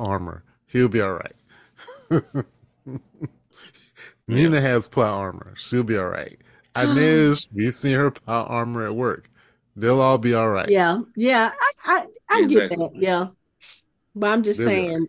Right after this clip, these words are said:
Speaker 1: right.
Speaker 3: uh, you know, for my
Speaker 2: I mean,
Speaker 3: shipping
Speaker 2: if, if
Speaker 3: parts,
Speaker 2: Nina
Speaker 3: I need Matthias to, I need him to, I need him to
Speaker 2: if,
Speaker 3: understand
Speaker 2: if
Speaker 3: that
Speaker 2: Nina,
Speaker 3: Nina
Speaker 2: if Nina's part of the Crows, Matthias is gonna be all right.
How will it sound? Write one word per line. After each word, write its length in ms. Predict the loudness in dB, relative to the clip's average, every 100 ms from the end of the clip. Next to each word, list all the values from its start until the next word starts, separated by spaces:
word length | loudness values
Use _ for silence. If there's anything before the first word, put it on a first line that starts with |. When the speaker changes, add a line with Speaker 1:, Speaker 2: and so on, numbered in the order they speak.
| 0
Speaker 1:
right. 340 | 2 4 2
Speaker 3:
uh, 20 | 0
you 160 | -2 0
know, 280 | 2 0 -4 -10 2
for 140 | 4
my 200 | 4 4
Speaker 2:
I 60 | 4
mean, 120 | 4 6
Speaker 3:
shipping 160 | 4
Speaker 2:
if, 160 | 2 2
if 0 |
Speaker 3:
parts, 300 | 2 2 2
Speaker 2:
Nina 320 | -2 -2 0
Speaker 3:
I 40 | 2
need 240 | 2 0
Matthias 460 | 0 -2 0 0 -2
to, 260 | 0 -2 -2 -4
I 60 | 0
need 220 | 2 2
him 160 | 0 -2
to, 340 | 0 0 -2 _ _ _ _ _ _ _ _ _ -6
I 60 | 0
need 160 | 0
him 180 | 2 0
to 120 | 0
Speaker 2:
if, 20 |
Speaker 3:
understand 320 | -2 0 -2 -2
Speaker 2:
if 160 | -2
Speaker 3:
that 80 | 0
Speaker 2:
Nina, 260 | 2 4 2
Speaker 3:
Nina 120 | 0
Speaker 2:
if 180 | -4 -4
Nina's 340 | -6 -4 -4
part 280 | -2 0 0
of 60 | -4
the 40 |
Crows, 540 | -2 -2 -2 -6 -12 -12
Matthias 520 | -12 -10 -4 -4 -4
is 100 | -8
gonna 200 | -8 -6
be 140 | -6 -6
all 60 |
right. 280 | -6 -8 -12